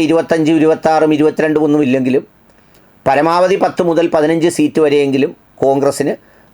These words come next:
അവിടുത്തെ ട്രെൻഡ് വെച്ച് കിട്ടാൻ സാധ്യതയുണ്ടെന്നാണ് പറയുന്നത്. ആ സംഭവം കത്തി നിൽക്കെയാണ് നേഹ ഹിർമത്ത് എന്ന് പറയുന്ന എം സി എക്ക് പഠിച്ച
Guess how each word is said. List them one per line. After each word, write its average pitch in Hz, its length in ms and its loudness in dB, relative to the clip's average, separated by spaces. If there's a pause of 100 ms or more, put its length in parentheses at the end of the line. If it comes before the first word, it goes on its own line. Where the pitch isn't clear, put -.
(140)
അവിടുത്തെ 139 440 0
ട്രെൻഡ് 160 340 2
വെച്ച് - 200 -6
കിട്ടാൻ 139 240 0 (140)
സാധ്യതയുണ്ടെന്നാണ് 120 800 0
പറയുന്നത്. 87 360 -6 (640)
ആ 156 140 0 (160)
സംഭവം 196 360 2 (300)
കത്തി 185 320 0
നിൽക്കെയാണ് 120 560 0 (680)
നേഹ 175 420 2 (520)
ഹിർമത്ത് 180 460 0 (160)
എന്ന് 160 160 2
പറയുന്ന 139 360 2 (680)
എം 165 280 2
സി 208 100 0 (140)
എക്ക് 208 240 0
പഠിച്ച 135 260 -2